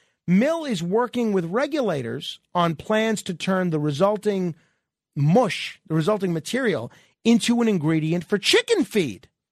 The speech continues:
meaning it would be kept in the food cycle rather than ending up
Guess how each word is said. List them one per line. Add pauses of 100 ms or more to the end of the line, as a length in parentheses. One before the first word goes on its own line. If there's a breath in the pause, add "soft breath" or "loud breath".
(920)
meaning
it
would
be
kept
in
the
food
cycle
rather
than
ending
up